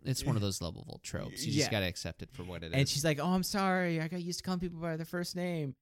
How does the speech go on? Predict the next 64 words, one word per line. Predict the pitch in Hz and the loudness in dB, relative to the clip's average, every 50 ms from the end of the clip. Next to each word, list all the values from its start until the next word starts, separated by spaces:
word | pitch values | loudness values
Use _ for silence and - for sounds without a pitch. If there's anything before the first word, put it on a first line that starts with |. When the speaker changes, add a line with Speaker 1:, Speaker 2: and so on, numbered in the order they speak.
| _ _ | _ _
Speaker 2:
and, | - 156 147 139 139 139 139 143 | 0 2 4 4 4 2 0 0
uh, | - 135 143 135 127 123 127 - | -2 0 2 2 2 2 4 6
but | 156 156 151 | 6 8 8
it's | 156 151 170 | 6 6 4
okay. | 156 - 180 160 165 - | 4 4 4 4 4 4
If, | - 156 147 156 | 4 2 2 4
is | - 160 143 135 | 4 4 6 6
it | 151 | 6
okay | 147 143 170 151 | 8 8 8 8
if | 147 143 | 8 8
I | 147 | 4
keep | 147 - 151 139 131 - | 2 2 0 -4 -2 0
calling | - 147 139 151 156 | 2 4 4 4 4
you | 156 | 4
by | 151 165 | 4 4
your | 170 160 | 4 4
first | - 180 180 - 196 | 2 2 0 4 6
<laughs> | |
name?" | 196 196 - 240 202 | 6 6 6 6 6
And | 156 156 | 6 8
this | 143 160 170 185 | 8 6 6 6
is | 165 127 - 175 208 214 185 143 | 4 0 -2 -6 -8 -8 -8 0
Ryu's | 135 139 165 165 165 160 151 143 - | 6 8 8 10 10 8 8 6 4
like, | 131 117 101 95 - - _ _ _ | 4 2 2 2 -2 -6 _ _ _
"Do | - 127 | -2 -2
whatever | 101 85 78 82 - | 0 -2 -4 -6 -10
you." | 80 78 _ - | -12 -14 _ -4
Speaker 1:
Yeah, | 127 113 101 | -2 -2 0
do | 95 110 | 0 -2
whatever | 104 95 87 92 | -2 -2 -4 -4
you | 92 | -6
can. | - 107 | -4 -4
I | 120 | -2
don't | 113 95 | -2 -4
give. | 90 - - _ - - - - - | -6 -10 -14 _ -20 0 2 4 4
Speaker 2:
Yeah. | - - 214 - | 6 4 4 2
Speaker 1:
<laughs> | - - _ _ _ _ | 0 -4 _ _ _ _
No, | - 180 175 | 8 10 10
I, | 160 143 160 | 12 12 12
Speaker 2:
Which | 175 - | 12 12
is, | 190 | 10
Speaker 1:
I | 185 190 | 10 10
Speaker 2:
which | 202 202 160 | 10 10 10
is | 202 190 170 | 10 10 8
his | 175 | 8
way | 175 180 175 160 | 8 10 10 10
of | 151 143 | 10 8
saying, | 147 180 151 139 135 | 8 8 8 8 6
"I | - 131 | 6 6
like | 156 151 147 156 | 8 8 8 6
what | - 143 131 | 4 2 0
you're | 135 | 2
doing." | 131 135 131 107 92 82 - - - - - | 4 4 4 4 2 -2 -4 -10 -8 6 8
<laughs> | - - - | 10 12 12
Speaker 1:
Right. | 339 311 - - 311 - - - - 240 - - - - 208 - | 12 12 12 12 12 12 12 10 6 4 4 2 0 -4 -2 0
I | - 143 | 2 4
honestly, | 156 165 156 - 160 135 | 4 4 4 4 4 2
I | 127 | 2
feel | - 151 139 | 2 2 4
like | 123 117 110 - | 4 4 4 4
it | 120 110 | 2 2
was | 110 104 | 2 2
something, | - - 113 101 101 - 104 98 95 95 | 2 2 2 2 0 0 0 0 0 0
um, | 90 87 85 80 80 78 95 104 120 123 | -2 -2 -2 -4 -4 -6 -6 -8 -8 -10